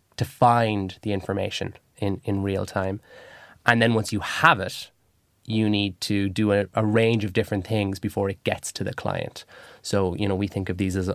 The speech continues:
as pillars of what we do. So the data has to be categorized.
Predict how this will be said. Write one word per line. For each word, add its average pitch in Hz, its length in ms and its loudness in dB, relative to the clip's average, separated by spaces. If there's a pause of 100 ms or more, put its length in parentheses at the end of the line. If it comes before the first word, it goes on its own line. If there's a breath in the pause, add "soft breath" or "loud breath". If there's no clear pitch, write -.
as 98 260 -2
pillars 104 440 0
of 98 120 -6
what 95 180 -2
we 95 100 -4
do. 92 200 -6
So - 140 -8
the 95 80 -4
data 95 260 2
has 98 180 -4
to - 80 -14
be 107 80 -6
categorized. 104 840 -4